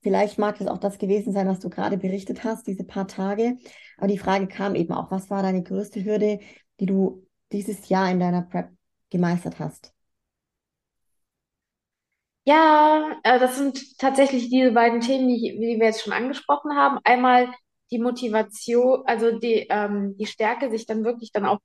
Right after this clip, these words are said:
Speaker 2: auf die Bühne zu stellen, obwohl man sich halt gar nicht sicher ist, ob man da so reinpasst und nicht weiß, was passieren wird. Das war, äh, auf der Allstars eben der Fall. Da hatte ich richtig Schiss vor.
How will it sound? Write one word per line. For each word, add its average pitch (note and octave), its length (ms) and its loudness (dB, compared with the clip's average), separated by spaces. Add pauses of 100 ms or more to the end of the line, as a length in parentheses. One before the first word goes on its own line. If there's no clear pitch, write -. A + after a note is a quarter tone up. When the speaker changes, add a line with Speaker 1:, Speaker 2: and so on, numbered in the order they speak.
Speaker 2:
auf - 140 -12
die G#3+ 80 -2
Bühne B3 320 0
zu C4+ 120 -10
stellen, B3+ 320 4
obwohl A3+ 260 2
man A3+ 200 2
sich A3 220 -2
halt G#3 180 -2
gar G3+ 160 2
nicht A3+ 200 -4
sicher A3+ 300 -4
ist, A3+ 140 -4
ob G#3+ 120 -6
man G#3 140 0
da G#3 120 2
so G3 80 -4
reinpasst B3 640 0
und A3 240 -4 (340)
nicht A#3+ 180 0
weiß, B3+ 260 4
was A3+ 140 -4
passieren C#4 520 2
wird. E4 260 4 (400)
Das A#3 200 -4
war, A3 540 4
äh, G#3 160 -4 (100)
auf - 160 0
der - 140 0
Allstars A#3+ 400 2
eben C#4+ 220 -2
der C#4+ 140 0
Fall. C#4+ 360 2
Da A3 160 -2
hatte A3+ 180 -6
ich - 100 -20
richtig A3+ 280 -6
Schiss B3 280 -6
vor. D#4+ 320 4